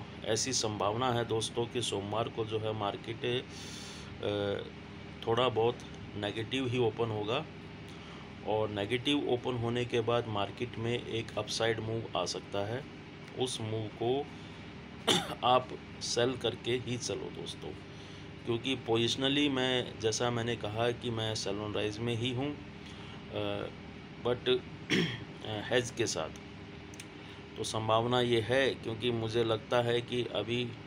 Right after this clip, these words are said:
डाउ Jones में भी और corrections बाकी है।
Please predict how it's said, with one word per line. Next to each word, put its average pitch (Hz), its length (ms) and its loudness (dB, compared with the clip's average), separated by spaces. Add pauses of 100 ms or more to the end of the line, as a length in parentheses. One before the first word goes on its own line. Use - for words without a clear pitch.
(120)
डाउ 95 460 0
Jones 113 320 0
में 110 140 -2
भी 117 100 -2
और 107 260 0
corrections 104 640 -2
बाकी 101 280 -4
है। 110 160 0